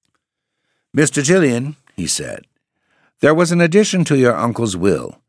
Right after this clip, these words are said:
It was given to us privately with instructions that it not be opened until you had provided us with a full report of your handling of the one thousand dollars received in the will.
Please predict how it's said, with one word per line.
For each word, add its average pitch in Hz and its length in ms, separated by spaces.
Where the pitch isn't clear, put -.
It 131 160
was 107 160
given 147 500
to 110 260
us 101 160
privately 90 600
with 113 240
instructions 104 680
that 98 160
it 87 80
not 107 240
be 110 120
opened 85 380
until 92 340
you 117 200
had 127 180
provided 87 480
us 90 240
with 104 140
a 98 60
full 110 260
report 98 420
of 80 100
your 82 120
handling 80 440
of 73 120
the 80 80
one 76 200
thousand 76 380
dollars 80 500
received 76 440
in 67 100
the 69 80
will. 71 380